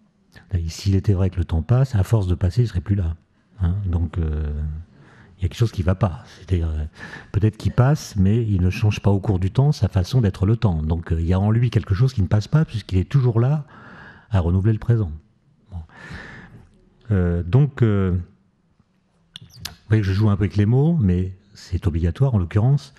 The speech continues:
Et si je pose la question de savoir si on a le droit de comparer ou d'identifier le temps avec les phénomènes temporels, c'est parce que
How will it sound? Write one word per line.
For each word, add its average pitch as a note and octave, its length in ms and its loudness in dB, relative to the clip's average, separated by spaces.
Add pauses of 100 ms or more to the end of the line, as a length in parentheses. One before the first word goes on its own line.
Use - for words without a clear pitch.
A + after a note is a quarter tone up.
(600)
Et G#2 60 0
si - 160 0
je D3+ 80 -2
pose D#3+ 180 0
la A2 100 2
question A#2 500 0
de F#2 120 0
savoir F#2+ 880 0
si - 200 -6
on G#2+ 120 2
a G#2+ 80 2
le A2 120 0
droit A2 260 0
de F#2+ 100 0
comparer G#2 680 0
ou F#2 100 -2
d'identifier G#2+ 680 0
le F#2 120 0
temps G2 460 0
avec E2 260 -4
les F2 60 -4
phénomènes E2 360 0
temporels, F#2+ 520 -2 (880)
c'est - 240 -2
parce - 380 -2
que G2+ 420 0